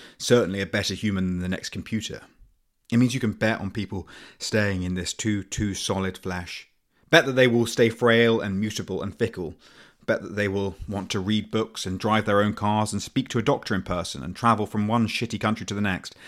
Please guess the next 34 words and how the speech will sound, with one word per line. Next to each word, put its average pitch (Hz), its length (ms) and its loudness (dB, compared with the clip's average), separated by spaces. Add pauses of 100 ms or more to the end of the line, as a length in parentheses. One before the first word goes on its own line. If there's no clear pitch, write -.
(220)
climb 110 260 4
mountains, 110 460 2
dive 101 260 2
in 101 60 -4
seas, 110 360 -2
eat 110 140 -4
in 107 100 0
restaurants, 110 480 0
dance 117 380 0
under 104 120 0
the 104 60 -2
moonlight. 110 380 0
This 92 140 -8
is 78 140 -14 (300)
getting 90 220 -8
a - 20 -12
bit 82 140 -8
soppy, 92 320 -8
sorry. 90 320 -4 (500)
Meet 135 160 4
people 135 200 2
who 120 120 6
are 107 60 6
like 139 340 2
them, 90 300 -4
meet 113 100 -2
people 110 220 -4
who 107 40 2
are - 120 -2
unlike 123 400 0
them, 90 120 -6
and 92 100 -6
grow 104 220 0
old. 101 360 -4